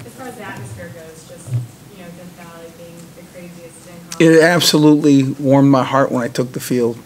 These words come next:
Speaker 2: and, and to take that, it's always been an honor of mine as a head coach to do that. It's, it's a special place, and,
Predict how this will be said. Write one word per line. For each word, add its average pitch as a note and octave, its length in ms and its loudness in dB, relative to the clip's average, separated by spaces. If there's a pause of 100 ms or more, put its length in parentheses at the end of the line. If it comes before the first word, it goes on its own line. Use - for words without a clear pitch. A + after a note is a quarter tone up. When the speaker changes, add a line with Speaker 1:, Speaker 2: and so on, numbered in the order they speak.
Speaker 2:
and, B2 200 -4
and A#2+ 400 -4
to C3 40 -10
take C3+ 240 0
that, C3 300 0
it's B2+ 240 -4
always C3 260 2
been B2+ 180 -4
an B2 180 -4 (100)
honor C3+ 380 0
of A#2 160 -8
mine B2 540 -2
as A#2+ 200 -8
a - 60 -6
head - 320 -8
coach - 420 -10 (120)
to B2+ 100 -6
do A#2 160 -4
that. A2+ 220 -8 (100)
It's, A#2 240 -6 (720)
it's - 180 -6
a A#2+ 140 -6
special C3+ 480 -2
place, B2+ 540 -4
and, B2+ 240 -10